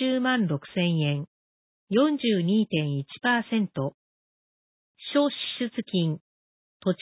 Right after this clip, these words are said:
開発基金への繰り出し金など、他の目的に当てはまらない経費です。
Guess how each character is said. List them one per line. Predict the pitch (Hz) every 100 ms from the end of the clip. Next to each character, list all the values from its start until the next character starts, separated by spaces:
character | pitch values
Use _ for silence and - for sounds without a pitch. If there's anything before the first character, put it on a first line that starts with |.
| -
開 | 285 294
発 | 269 277
基 | - - -
金 | 285 269
へ | 202
の | 160 139
繰 | -
り | 175 220
出 | 240
し | - -
金 | 220 214
な | 208
ど、 | 165 147 - _ _ _
他 | - 285
の | 294
目 | 180 156
的 | - 233 233
に | 214 196
当 | 180
て | 247
は | 254
ま | 277 269
ら | 277
な | 254
い | 170 143
経 | - 202
費 | 175 147
で |
す。 | 135